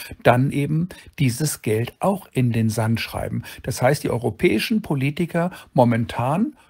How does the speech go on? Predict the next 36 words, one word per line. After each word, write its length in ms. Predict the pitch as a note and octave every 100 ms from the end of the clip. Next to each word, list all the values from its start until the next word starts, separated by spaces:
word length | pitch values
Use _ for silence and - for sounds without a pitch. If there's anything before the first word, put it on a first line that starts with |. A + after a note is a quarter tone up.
| -
durch 460 | C3 C#3+ E3+ A3 -
mehr 160 | D3
oder 160 | D#3 C#3+
weniger 320 | D3 D3+ C#3+
Befehl 920 | B2 C3+ - - - - E3 G#3 A#3
aus 300 | D#3 D#3+ - -
U 160 | D3+
S 280 | B2 A2+ -
A 380 | C3 C3+ D#3 G3+ - - - - _ _ - -
schwerste 640 | - D3+ E3+ F#3 - E3+
volkswirtschaftliche 840 | E3+ D3+ - C3+ - B2 B2+ - A#2+
Schäden, 480 | - B2 B2+ B2+ - _
betriebswirtschaftliche 840 | A#2+ - B2+ - A2 A2+ - A2 A2
lassen 220 | G#2+ B2
wir 60 | G#2+
mal 120 | G#2+
ganz 220 | G#2 A2
außen 320 | A2+ A2+ A2
vor, 160 | - C#3+
und 120 | C3
die 60 | A#2+
vielen 220 | A#2 A2
Arbeitslosen, 640 | C3+ C3 B2 A#2+ A#2+ A#2 - - - B2
die 120 | A2+
dann 400 | B2 D3+ F3+ -
eben 280 | C#3+ C3+ B2
halt 200 | B2 B2
dann 120 | A#2+
zustande 460 | - C#3 A2+ A2+ A2+
kommen. 260 | - G#2
Das 160 | A2+ -
ist 220 | D3 -
wirklich 480 | D#3+ D#3+ D3+ - -
schwer 200 | - C3+
zu 120 | C#3
glauben. 300 | C3 E2+ F2+